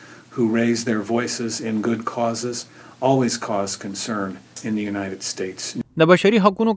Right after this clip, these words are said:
Speaker 2: کارکوونکي، خبریالان او نور فعالین چې کله په نښه کیږي، نو دا د امریکا لپاره ډېره د فکرمندۍ خبره ده، او نه صرف په پاکستان کې بلکې په نورو هیوادونو کې هم. د نواز شریف حکومت راتلو سره ځینې داسې قانونونه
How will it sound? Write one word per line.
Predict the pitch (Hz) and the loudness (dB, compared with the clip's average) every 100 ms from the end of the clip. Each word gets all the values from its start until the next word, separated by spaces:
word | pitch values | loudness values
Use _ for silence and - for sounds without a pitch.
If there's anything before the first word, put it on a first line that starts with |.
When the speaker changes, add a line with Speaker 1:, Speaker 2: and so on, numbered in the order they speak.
| 185 | 8
Speaker 2:
کارکوونکي، | 160 151 170 196 202 220 | 8 6 2 2 -2 0
خبریالان | 202 165 147 143 190 202 | 4 8 8 8 6 4
او | 151 | 4
نور | 151 - | 2 6
فعالین | 135 156 175 | 6 6 4
چې | 147 - | 2 6
کله | 156 143 | 6 6
په | 135 | 2
نښه | 127 131 | 2 0
کیږي، | - 180 160 | 0 2 2
نو | 135 | 6
دا | 135 | 8
د | 135 127 | 8 6
امریکا | 123 131 147 | 2 4 6
لپاره | 139 147 139 131 | 6 6 4 4
ډېره | 160 165 135 | 4 4 2
د | 123 - | 0 0
فکرمندۍ | 123 123 123 135 135 | 2 4 6 6 6
خبره | 131 123 120 | 6 8 6
ده، | 107 85 - - - | 6 2 -10 -10 0
او | 170 | 4
نه | 208 - | 4 6
صرف | 156 - | 6 6
په | 120 131 | 2 6
پاکستان | 120 131 - 156 175 170 | 6 4 4 4 4 4
کې | 175 190 | 2 4
بلکې | 131 123 123 | 2 2 0
په | 143 | 4
نورو | 190 127 - - - 120 | 6 4 2 -16 -2 6
هیوادونو | 127 131 147 147 | 8 8 6 4
کې | 135 123 | 4 6
هم. | 147 92 - - - - _ - | 6 6 -4 -20 -20 -20 _ 4
د | 180 208 | 8 12
نواز | 208 196 | 12 10
شریف | 226 - | 4 4
حکومت | 220 196 208 185 | 2 6 4 8
راتلو | 170 - 196 185 | 6 8 2 6
سره | 180 170 | 6 6
ځینې | 135 143 139 | 6 4 8
داسې | 180 170 151 139 | 6 6 2 4
قانونونه | 131 143 208 156 | 6 6 6 4